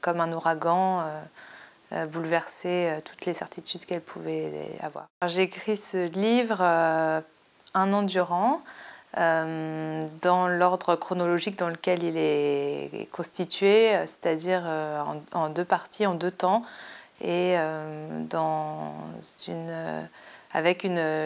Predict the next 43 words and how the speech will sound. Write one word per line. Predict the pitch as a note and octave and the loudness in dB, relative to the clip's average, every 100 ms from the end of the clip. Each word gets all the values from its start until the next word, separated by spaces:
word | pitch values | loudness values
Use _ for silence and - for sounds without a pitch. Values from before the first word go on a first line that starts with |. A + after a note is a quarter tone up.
| D#3 | 0
rupture | D#3 G3 G3 - G#3+ G#3+ | 0 0 -2 0 2 4
un | F#3 E3 | 2 -2
peu | - F3+ | -2 -2
de | F3 E3 | 0 -2
style, | - - G3+ G3+ | -2 -2 2 2
ou | F#3+ | 2
en | E3+ | -2
tout | D#3+ | 0
cas | F#3 | 0
de | F3 | 2
rythme | E3 F3+ A#3 - E3 | 2 2 0 -2 -6
plutôt, | - - G3 A#3 - - - - - | -10 -6 -4 -4 -8 -16 -16 -16 -6
entre | E3 E3 - | -6 -2 2
la | F3+ F3 | 4 4
première | F3 E3 D#3+ | 2 -2 0
partie | D#3+ D#3 - | 0 -2 -4
et | G3+ G#3 F#3 | 2 4 4
la | D#3+ | 2
deuxième | D3+ D#3+ D#3+ | 0 -2 -2
partie. | D#3+ D3+ - A3 | -4 -6 -6 -4
Ça | G3+ | -2
a | |
correspondu | D#3+ E3 D#3+ - F3 E3+ F#3+ | 0 0 -2 -4 -6 0 2
à | E3 | 0
vraiment | D#3+ E3 F3+ | 0 -2 -2
deux | F3+ F3+ | -2 -2
temps | F3+ G3 | 0 0
d'écriture, | F#3+ F3 - - - - F3+ F3 | 0 -4 -10 -12 -12 -6 -6 -4
euh, | D#3+ D3+ D3+ | -4 -4 -6
différents. | D#3+ D#3+ E3+ E3 F3 A#3+ - - - - - - E3 | -8 -8 -6 -6 -8 -10 -18 -16 -16 -16 -18 -8 2
Euh, | E3+ E3 D#3+ D#3 D#3 D#3 D#3 D#3 D3+ D3+ D3+ D3+ - - | 4 6 6 4 2 -4 -6 -6 -8 -8 -8 -8 -10 -4
la | E3 D#3 | -2 -2
première | - F3+ E3+ | -2 0 2
partie, | - E3 - - G3 G3 G3 | 2 0 -4 -4 0 4 4
euh, | F3+ D#3+ D#3 D#3 | 4 2 0 -2
dresse | D#3 D#3+ F#3 F#3 | -2 0 0 0
vraiment | E3+ D#3+ E3+ F#3 | -2 2 2 2
le | F#3+ E3 | 0 0
portrait | F3 - - F#3+ F#3+ | -4 -4 -2 2 2
du | F#3+ E3+ | 0 -4
personnage | D#3+ D#3+ E3 E3 | -4 -4 -4 -6
de | D#3+ | -4
Sarah. | - E3 F3+ G#3 | -4 0 2 2